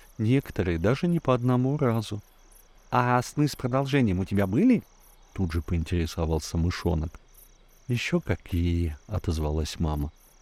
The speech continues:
"Я их смотрела, как сериалы". "Ух ты!" восхитился летучий мышонок. "Здорово! А про что?" "Ну", задумалась мама, "много про что. Большой мир за окном,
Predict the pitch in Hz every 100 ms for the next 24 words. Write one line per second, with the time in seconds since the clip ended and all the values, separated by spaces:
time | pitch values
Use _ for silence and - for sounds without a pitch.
0 | - 139 151 - 156 151 160 160 135 -
1 | 123 - - 147 151 123 82 80 - -
2 | - - 180 208 - 214 202 196 190 165
3 | 117 - 92 87 - 87 90 78 - 82
4 | - 85 - 85 90 - 82 78 - _
5 | - - 85 85 160 143 - - - -
6 | - 165 - - 131 80 - - - -
7 | - - - 160 175 180 175 175 165 -
8 | 92 90 85 85 82 85 - 85 80 80
9 | 85 _ - - - 202 208 185 131 82
10 | 80 - 82 76 _ _ - - 151 -
11 | 233 113 101 127 117 110 98 - 95 90
12 | 82